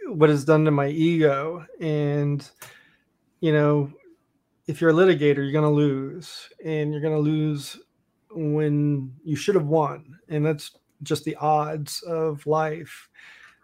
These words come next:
Um, and I had a lot more difficulty with those losses, uh, before jujitsu. Um, now, uh, losing is kind of part of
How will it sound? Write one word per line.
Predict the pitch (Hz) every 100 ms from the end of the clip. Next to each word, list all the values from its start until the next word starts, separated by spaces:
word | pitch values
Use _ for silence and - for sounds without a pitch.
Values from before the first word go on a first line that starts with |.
| -
Um, | 156 147 147 147 143 139 139 - 170
and | 156 156
I |
had | 147 165
a | 156
lot | 151 180
more | 156
difficulty | 147 147 147 147 147 156
with | 143 147
those | 147 127
losses, | 143 151 - 151 139 127 - - -
uh, | 151 151 151 147 127 _ - - _ -
before | 143 165 156
jujitsu. | 147 143 151 147 - 160 170 123 _ -
Um, | 160 143 139 139 139 123 - _ _ _ _ _ -
now, | 147 160 160 143 139 139 127 - - _ _ -
uh, | 147 143 139 139 139 147 147 143 - _ _ _ _ _ _ _ _
losing | 151 147 175 175 147 143 139 135 135 - _ -
is | 156 -
kind | 160 147
of | 147
part | - 160 160
of | 156 139